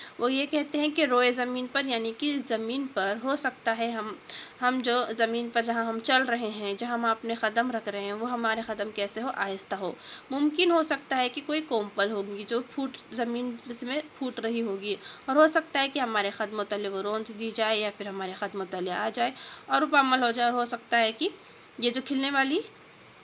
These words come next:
कली है वो खिलकर वजूद में आने वाली होगी, लेकिन हमारे गलती से, हमारे अदम, वो हमारी गलती की वजह से वो क्या हो गई हो,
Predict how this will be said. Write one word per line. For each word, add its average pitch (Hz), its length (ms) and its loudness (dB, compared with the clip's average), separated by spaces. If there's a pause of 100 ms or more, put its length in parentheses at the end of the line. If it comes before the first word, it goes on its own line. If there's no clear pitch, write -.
(220)
कली 269 260 6
है 262 180 4
वो 247 180 2
खिलकर 277 440 0
वजूद 247 340 0
में 247 120 -2
आने 233 260 4
वाली 220 240 4
होगी, 226 280 -4
लेकिन 240 340 0
हमारे 214 480 2 (380)
गलती 277 420 4
से, 285 160 -2
हमारे 226 440 4
अदम, 240 440 2
वो 220 320 0
हमारी 247 380 2
गलती 226 320 2
की 285 120 -2
वजह 240 240 -2
से 240 140 -4
वो 208 140 -2
क्या 220 200 0
हो 214 160 -2
गई 208 160 -2
हो, 285 220 0